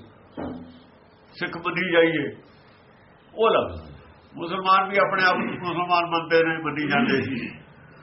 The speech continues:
ਮੁਸਲਮਾਨ ਹੈ ਨਹੀਂ ਸੀ। ਇਹ ਜਿਹੀ ਗੱਲ ਸਾਰੇ ਹੁੰਦੀ ਹੈ। ਸਾਰੇ ਸਿੱਖ ਬਣ ਜਾਣੇ ਪੋਸੀਬਲ ਨਹੀਂ ਹੁੰਦਾ,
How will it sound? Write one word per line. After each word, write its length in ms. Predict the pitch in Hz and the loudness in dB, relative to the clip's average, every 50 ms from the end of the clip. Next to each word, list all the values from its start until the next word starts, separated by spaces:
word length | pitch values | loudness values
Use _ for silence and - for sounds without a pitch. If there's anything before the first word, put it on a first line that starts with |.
| - - - | -20 -12 -6
ਮੁਸਲਮਾਨ 480 | 135 139 120 151 160 151 151 151 143 127 113 104 | -4 -2 0 0 0 2 2 0 0 0 0 0
ਹੈ 80 | 113 123 | 0 0
ਨਹੀਂ 160 | 123 131 135 127 - | 0 0 0 -2 -2
ਸੀ। 100 | 135 135 120 120 - - - - - - - - - - - - - - | -4 -6 -6 -8 -10 -16 -20 -20 -20 -20 -20 -20 -20 -20 -20 -8 -2 2
ਇਹ 200 | 214 214 214 208 | 4 4 6 6
ਜਿਹੀ 220 | 185 170 160 135 | 6 4 4 4
ਗੱਲ 220 | 123 113 110 107 101 98 | 2 2 0 0 -4 -6
ਸਾਰੇ 300 | - 110 107 101 101 98 | -6 -4 -4 -4 -6 -6
ਹੁੰਦੀ 280 | 87 87 92 92 117 139 151 147 | -10 -12 -10 -6 -2 0 0 0
ਹੈ। 80 | 143 139 - - - - - - - - | 0 -2 -4 -10 -16 -20 -20 -20 -8 -2
ਸਾਰੇ 260 | - 165 165 180 180 175 | 0 2 4 4 2 0
ਸਿੱਖ 260 | - 156 139 - 135 | 0 -2 -4 -2 0
ਬਣ 180 | 143 147 147 139 | 0 0 2 2
ਜਾਣੇ 240 | 160 160 160 156 - | 2 2 2 0 0
ਪੋਸੀਬਲ 440 | - 139 123 110 139 127 117 113 110 | -2 -4 -4 -4 -6 -6 -6 -4 -6
ਨਹੀਂ 100 | 101 90 | -6 -8
ਹੁੰਦਾ, 240 | 82 87 85 - - | -8 -10 -10 -12 -14